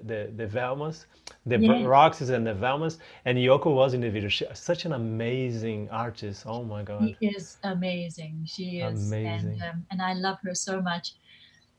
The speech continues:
Speaker 2: And we've become very close friends. And, n-, you know, the, the, the kind of connections that, that we've made in these places that we would never have made any other way,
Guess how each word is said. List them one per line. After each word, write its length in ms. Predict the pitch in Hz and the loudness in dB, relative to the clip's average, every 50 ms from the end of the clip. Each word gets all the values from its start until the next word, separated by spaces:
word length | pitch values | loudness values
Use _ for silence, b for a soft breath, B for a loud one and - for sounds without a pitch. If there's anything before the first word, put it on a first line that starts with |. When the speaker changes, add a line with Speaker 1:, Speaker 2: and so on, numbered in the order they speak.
| _ _ | _ _
Speaker 2:
And 100 | 220 214 | 6 8
we've 140 | 202 220 214 | 8 8 6
become 320 | 220 214 214 214 202 185 156 | 6 4 4 2 2 2 2
very 240 | - 208 196 196 196 | 0 2 2 2 0
close 300 | - - 190 180 180 - - | 0 -4 -4 -4 -4 -4 -6
friends. 460 | - - 190 175 170 170 170 165 - _ | -6 -6 -6 -4 -4 -4 -6 -8 -8 _
And, 400 | 185 185 175 175 175 180 175 - - _ _ _ _ _ _ _ _ _ _ _ _ _ _ _ _ _ _ _ _ _ _ _ _ _ _ 240 | -8 -6 -4 -4 -6 -6 -8 -10 -12 _ _ _ _ _ _ _ _ _ _ _ _ _ _ _ _ _ _ _ _ _ _ _ _ _ _ 6
n-, 180 | 220 220 214 226 | 6 6 8 6
you 80 | 247 220 | 8 10
know, 160 | 220 214 208 | 10 10 10
the, 140 | 185 185 - 196 | 6 0 -4 -2
the, 200 | 208 226 220 220 220 240 | -2 0 0 0 0 0
the 80 | 214 240 | -2 0
kind 240 | - - 247 247 247 | 0 0 2 2 2
of 100 | - - | 0 4
connections 600 | - 220 214 208 214 214 220 - - 220 208 196 | 8 8 8 8 8 4 2 0 4 4 4 4
that, 180 | - 190 190 - _ _ - - | 2 -2 -4 -6 _ _ -12 -12
that 140 | 185 190 - _ _ _ 220 - - | -12 -12 -12 _ _ _ -20 -12 -2
we've 220 | 185 214 208 214 202 | 0 0 2 2 2
made 460 | 190 196 190 185 180 175 180 180 - - _ _ _ _ | 2 2 2 0 0 -2 -6 -8 -8 -14 _ _ _ _
in 320 | - 190 196 180 180 180 - - _ _ _ _ - 175 - | -6 -4 -2 -2 -2 -4 -6 -10 _ _ _ _ -20 -8 2
these 360 | 220 208 202 - - - - _ _ | 2 2 2 2 -4 -6 -10 _ _
places 320 | 220 214 214 214 214 214 | 0 2 2 2 0 0
that 120 | 214 196 190 | -2 -2 -4
we 60 | 214 | -4
would 140 | 214 220 202 | -2 0 2
never 200 | 226 240 220 214 196 | 2 2 2 0 -2
have 80 | 175 | 0
made 300 | 190 190 190 190 175 - - _ _ - _ _ _ _ - | 0 0 0 0 -2 -6 -14 _ _ -20 _ _ _ _ 0
any 220 | 226 208 196 185 185 | 2 2 2 2 0
other 160 | 185 185 190 | -4 -4 -4
way, 420 | 180 190 185 170 - - - 180 | -4 -2 -2 -4 -4 -6 -12 -14